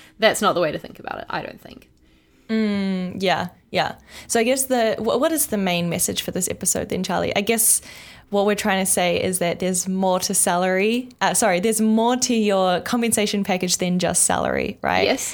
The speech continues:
Speaker 1: and that those things are important and you should be comparing them when you're comparing job offers and that sort of thing.
Speaker 2: And don't be afraid to negotiate on the benefits. Like,
Speaker 1: Yeah.
Speaker 2: in the past, I've only focused on negotiating on salary.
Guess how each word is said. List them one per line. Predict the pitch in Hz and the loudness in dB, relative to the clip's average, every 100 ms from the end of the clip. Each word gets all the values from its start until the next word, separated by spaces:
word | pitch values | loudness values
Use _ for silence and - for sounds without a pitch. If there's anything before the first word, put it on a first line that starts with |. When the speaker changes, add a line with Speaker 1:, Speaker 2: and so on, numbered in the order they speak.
| - | -2
Speaker 1:
and | 240 | 0
that | 214 | 2
those | 214 208 | 2 2
things | 247 240 | 0 0
are | 247 | 2
important | 262 226 185 247 339 | 0 0 0 0 -2
and | 214 | -2
you | 202 | -2
should | 202 202 202 | -2 -2 -2
be | 208 220 | -4 -6
comparing | 247 240 214 208 208 | -6 -2 2 2 2
them | 214 | 2
when | 254 214 | 0 -2
you're | |
comparing | 208 208 196 202 233 | -6 -6 -4 -4 -4
job | 190 190 | -4 -4
offers | 190 - - 262 | -6 -6 -6 -6
and | 214 | -8
that | - | -10
sort | - - | -10 -10
of | |
thing. | 196 - 277 _ _ _ _ - 233 | -8 -10 -10 _ _ _ _ -6 0
Speaker 2:
And | 226 | 2
don't | 220 226 | 2 2
be | 285 | 0
afraid | 277 269 262 | 2 0 0
to | |
negotiate | 233 214 208 208 220 196 - - | 0 2 0 0 0 0 -2 -2
on | 202 202 202 | 0 2 0
the | 190 | 0
benefits. | 190 196 - - - - - | -2 -2 -4 -4 0 0 0
Like, | 208 185 185 - | -2 -2 -4 -4
Speaker 1:
Yeah. | 285 - _ _ - | -6 -6 _ _ 0
Speaker 2:
in | 247 | 0
the | 254 | 2
past, | 226 208 214 | 0 2 2
I've | 202 - | 0 2
only | 202 208 202 | 0 0 0
focused | 208 196 190 202 | -2 0 0 0
on | 196 | 0
negotiating | 185 180 180 - 185 190 | 0 0 0 0 0 0
on | 175 | 0
salary. | 175 - 170 190 208 254 294 | 2 2 2 2 2 0 -2